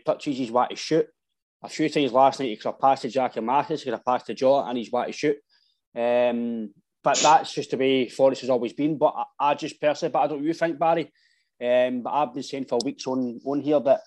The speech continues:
I think Forrest, either maybe if,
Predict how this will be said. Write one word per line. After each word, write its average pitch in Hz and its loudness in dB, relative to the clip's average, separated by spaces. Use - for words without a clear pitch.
I 113 -2
think 139 0
Forrest, 139 2
either 143 6
maybe 139 0
if, - -8